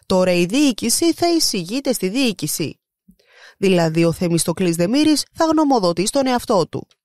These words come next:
Τι συνέβη; Όταν η υπηρεσία ξέμεινε για διάφορους λόγους από υποδιοικητή, βασικά λόγω των εκαθαρίσεων μετά το σκάνδαλο των παρακολουθήσεων, καθώς όλοι ή κάποιοι από αυτούς θεωρήθηκαν υπέτειοι της διαρροής,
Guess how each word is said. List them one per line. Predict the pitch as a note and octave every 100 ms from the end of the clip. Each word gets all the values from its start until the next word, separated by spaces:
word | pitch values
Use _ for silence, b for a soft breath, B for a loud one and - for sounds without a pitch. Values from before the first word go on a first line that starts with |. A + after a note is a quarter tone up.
| _ -
Τι | G#3+
συνέβη; | - B3 D4 F#3+ F3 D3 - _
Όταν | D4 C#4+ B3 A#3
η |
υπηρεσία | G#3 G#3 G3 F#3+ A3 G3
ξέμεινε | - - B3 F3 E3+ A#3+
για | B3 G3+
διάφορους | F3+ F3+ E3 F#3 F3+ E3+
λόγους | F#3 E3+ F3 F#3
από | F3 F3+
υποδιοικητή, | E3+ F3 E3+ E3+ E3+ E3 F3 B3+ A#3 _
βασικά | D#3+ D#3+ D#3+ E3+ D#3+
λόγω | D#3 E3
των | E3 E3
εκαθαρίσεων | D#3 D#3+ E3+ E3 F#3+ D#3+ E3+ A#3
μετά | C4 F3
το | D#3
σκάνδαλο | D#3 E3+ E3 E3 D#3
των | D#3+
παρακολουθήσεων, | E3 D#3+ - D#3+ D#3+ G3 F3+ - F3 E3+ - B
καθώς | - A#3+ G#3+ G3 -
όλοι | - G#3+ G3 F3+
ή | F3 E3+
κάποιοι | G3 F#3 - F#3
από | E3 F3
αυτούς | E3 - G3+ F3+ B B -
θεωρήθηκαν | E3+ E3 E3 E3 D#3+ E3
υπέτειοι | D#3+ F#3 E3 E3+ E3+
της | F3 E3
διαρροής, | F3 F3 B3+ B3